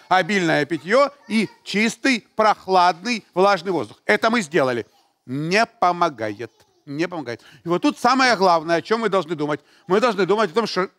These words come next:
нет-нет, мы хорошие. И ребёнок хороший. И с болячкой, на самом деле, ничего особого страшного нет, потому что, скорее всего, О Р З. Мы должны думать о самом лекарстве. Первое. Вообще, конечно, хотелось бы, чтобы мы думали до того, как будем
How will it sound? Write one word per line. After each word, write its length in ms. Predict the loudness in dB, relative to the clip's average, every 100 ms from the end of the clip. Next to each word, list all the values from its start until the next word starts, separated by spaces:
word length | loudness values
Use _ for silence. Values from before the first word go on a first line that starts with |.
| _
нет-нет, 380 | -4 -2 -2 -4
мы 120 | -4
хорошие. 560 | 0 0 0 -6 -16 -16 _ _ -4
И 120 | -2
ребёнок 440 | 0 0 2 2
хороший. 360 | 0 -2 -4 -12 _ _
И 120 | -4
с 80 | 0
болячкой, 560 | 2 4 2 2 -4 -2
на 120 | 0
самом 220 | 0 0
деле, 220 | -2 -2
ничего 280 | -4 0 0
особого 460 | 0 0 0 2 0
страшного 540 | 0 0 0 0 0
нет, 260 | 0 -2 -4 _ _
потому 220 | -2 -2
что, 140 | -2 -4
скорее 320 | 0 2 2
всего, 300 | 0 0 0
О 40 |
Р 100 | 0
З. 200 | -2 -6 -8 _ _ _
Мы 180 | -4 0
должны 320 | 2 0 -2
думать 360 | -4 0 0 0 _
о 200 | 0 2
самом 640 | 0 0 0 0 0 0 0
лекарстве. 920 | 0 0 2 2 0 -12 -4 -2 -2 _ _ _ _ _ _ -2
Первое. 380 | -2 -2 -8 _ _ _
Вообще, 240 | -12 -4 -2
конечно, 380 | -2 -2 -4 -2
хотелось 360 | -2 2 0
бы, 80 | 0
чтобы 220 | -4 -2
мы 80 | -4
думали 300 | -2 0 0
до 180 | 0 0
того, 220 | 0 -4
как 160 | -6 -6
будем 220 | -4